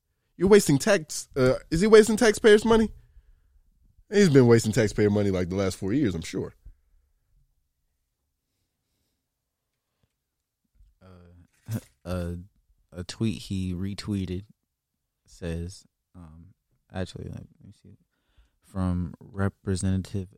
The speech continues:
Speaker 2: uh, Jim Jordan. Let me see where he's from real quick. Ohio.
Speaker 1: Okay.
Speaker 2: Says, "Don't lock down the country.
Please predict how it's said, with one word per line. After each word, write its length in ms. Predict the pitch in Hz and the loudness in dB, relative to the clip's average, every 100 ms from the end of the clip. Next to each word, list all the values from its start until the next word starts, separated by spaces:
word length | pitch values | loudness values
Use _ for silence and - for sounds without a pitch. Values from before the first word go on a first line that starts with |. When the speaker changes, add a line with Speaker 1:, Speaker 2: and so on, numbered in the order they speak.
| _ _ 92 | _ _ -10
Speaker 2:
uh, 180 | 90 | -8
Jim 340 | 87 95 92 90 | -6 -6 -6 -6
Jordan. 500 | 90 90 87 98 107 _ _ _ _ _ _ _ _ _ _ | -6 -8 -6 -8 -10 _ _ _ _ _ _ _ _ _ _
Let 80 | 98 | -20
me 60 | 90 | -20
see 120 | 87 | -20
where 140 | 85 | -20
he's 180 | 87 85 | -20 -20
from 160 | _ 85 - | _ -20 -20
real 140 | - _ | -20 _
quick. 260 | - - _ _ _ _ _ _ _ _ _ _ | -20 -20 _ _ _ _ _ _ _ _ _ _
Ohio. 540 | 95 92 98 - - - _ _ _ _ | -10 -8 -8 -10 -14 -20 _ _ _ _
Speaker 1:
Okay. 320 | 80 87 101 - _ _ _ _ _ _ _ - - - - - | -20 -8 -8 -8 _ _ _ _ _ _ _ -20 -20 -20 -20 -20
Speaker 2:
Says, 520 | _ 92 73 50 - _ _ _ _ _ _ _ _ _ _ 90 | _ -14 -12 -14 -20 _ _ _ _ _ _ _ _ _ _ -6
"Don't 300 | 107 110 - | -2 -2 -2
lock 220 | 98 101 | -6 -6
down 280 | 98 90 92 | -6 -4 -4
the 80 | 87 | -8
country. 480 | - 85 - - | -10 -10 -12 -18